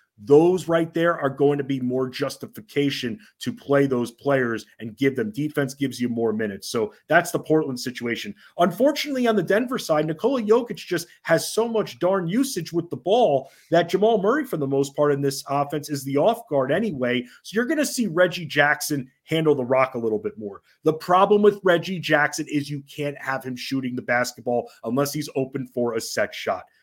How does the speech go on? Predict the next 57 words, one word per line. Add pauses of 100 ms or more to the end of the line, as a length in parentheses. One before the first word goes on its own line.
So
when
it
comes
to
him
just
standing
there,
that's
fine. (120)
But
if
he's
trying
to
create,
I
want
the
ball
out
of
his
hands
immediately. (160)
It
has
to
happen. (240)
So
unfortunately,
there's
no
real
beneficiary (200)
when
it
comes
to
shots
or
even
time
with
the
ball (160)
because
of
Jokic
running
the
offense
for
the
most
part.